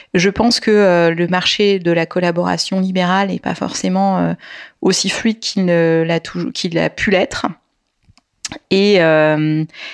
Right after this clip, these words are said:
et je pense que c'est pas un secret que dans notre profession, euh,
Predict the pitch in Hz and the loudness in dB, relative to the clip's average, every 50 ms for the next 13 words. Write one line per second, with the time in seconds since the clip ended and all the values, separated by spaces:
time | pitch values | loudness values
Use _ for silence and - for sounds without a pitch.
0 | - _ _ - 170 - - - - 82 82 82 85 82 85 85 - - 85 - | -20 _ _ -2 0 2 4 4 4 2 2 2 2 2 2 2 0 0 0 -2
1 | - - - 165 165 - - - 165 - 170 165 - 165 160 156 - 165 165 - | -4 -4 -2 -2 -2 -2 -2 -4 -2 -2 -2 0 0 -2 -2 -2 -2 -2 -2 -2
2 | - 214 214 220 - - 175 170 170 165 160 160 156 - - - 165 - - 165 | -2 -2 -2 -2 -2 -2 -2 0 0 0 0 0 -2 -4 -8 -8 -6 -6 -4 -4
3 | - - 185 202 214 208 180 165 160 | -2 0 0 2 2 2 2 0 -2